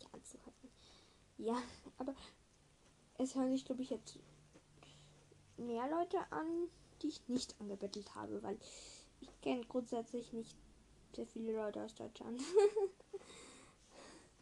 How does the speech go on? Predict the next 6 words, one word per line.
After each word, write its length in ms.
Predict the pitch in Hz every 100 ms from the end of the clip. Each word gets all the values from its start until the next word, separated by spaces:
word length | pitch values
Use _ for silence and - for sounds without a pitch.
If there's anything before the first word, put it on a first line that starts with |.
| - - - 440
Auf 260 | - -
jeden 180 | 220 247
Fall 180 | 220 220
nicht 200 | 233 -
persönlich. 720 | 208 214 220 233 233 294 254 - - - - - - 269 - - - - - - - - - - - - - -
So, 220 | 214